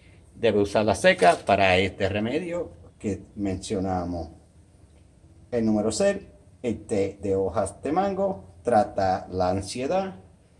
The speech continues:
calma los nervios y disminuye el estrés.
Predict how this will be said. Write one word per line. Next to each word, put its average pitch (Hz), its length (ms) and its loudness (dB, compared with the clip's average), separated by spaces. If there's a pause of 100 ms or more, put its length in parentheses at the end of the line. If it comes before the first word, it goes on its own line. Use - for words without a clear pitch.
(260)
calma 95 420 -2
los 104 380 -6
nervios 190 520 -2 (760)
y 208 400 -6
disminuye 104 1160 -2 (180)
el 98 220 -4
estrés. - 680 -8